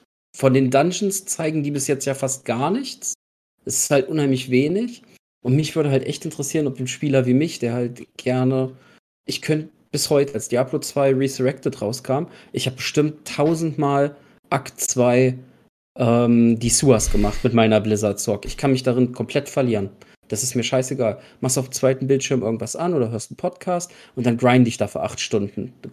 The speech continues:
Wenn V W anbieten würde, dass man am Wochenende für ein kleines Geld Sitze umsonst pressen darf, ich wär so ein Kandidat, der das machen würde, um Kopf abzuschalten. Mich begeistert sowas. Einfach mal den Kopf ausmachen.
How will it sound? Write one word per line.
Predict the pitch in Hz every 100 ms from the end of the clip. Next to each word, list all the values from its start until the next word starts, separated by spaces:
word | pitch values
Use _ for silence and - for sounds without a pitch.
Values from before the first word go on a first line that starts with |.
| - - - - - - _ -
Wenn | 143 139
V | - 143
W | 139 233
anbieten | 240 190 196 196 196 170
würde, | 180 185
dass | 190 139 -
man | 143 143 147 - -
am | 123 135
Wochenende | 156 202 - 175 180 190 190 - -
für | - 156
ein | 127
kleines | - 143 214 196 -
Geld | 131 156 151
Sitze | - - -
umsonst | 185 127 131 165 -
pressen | - 190 202
darf, | 196 202 -
ich | 143
wär | 180
so | 170
ein | 160
Kandidat, | 165 165 160 156 156
der | 147
das | 139
machen | 151 160
würde, | 160 156
um | 143
Kopf | 147 -
abzuschalten. | - - - - - - - _ _ _ _ _
Mich | 147 143 147 151 -
begeistert | 131 147 139 139 98
sowas. | 98 98 98
Einfach | - 156
mal | 139
den |
Kopf | - 131 -
ausmachen. | 98 - 98 -